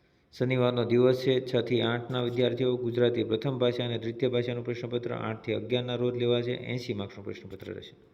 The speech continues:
પંદર ચાર બે હજાર ચોવીસ સોમવારે છ થી આઠના વિદ્યાર્થીઓ ગણિતનું પ્રશ્નપત્ર રહેશે આઠ થી અગિયાર. સોળ થી ચાર, સોળ ચારના હિન્દીનું પ્રશ્નપત્ર રહેશે. અઢાર ચાર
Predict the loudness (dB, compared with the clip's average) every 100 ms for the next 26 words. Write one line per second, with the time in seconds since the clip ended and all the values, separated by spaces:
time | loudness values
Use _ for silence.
0 | -20 -20 _ _ _ _ _ _ _ _
1 | -2 2 4 4 4 2 2 2 2 2
2 | 2 4 2 0 -4 -2 0 2 2 0
3 | -4 -2 -4 -4 -4 -4 0 0 0 0
4 | -2 -4 -2 0 -2 -4 -4 -4 -4 -6
5 | -4 0 0 0 -4 -4 -6 -6 -6 -6
6 | -4 -2 -2 -2 -8 -20 -20 -20 _ _
7 | _ _ _ -20 _ _ _ _ _ _
8 | _ _ _ -20 -20 -4 4 6 4 4
9 | 2 4 4 4 0 -8 -14 -20 -20 -20
10 | -20 -4 2 4 6 4 4 2 0 -2
11 | -8 -4 0 2 2 -2 -2 -2 0 0
12 | 0 0 -2 -8 -12 -18 -20 -20 _ _
13 | _ _ _ _ _ _ -2 2 4 4
14 | 4 2 4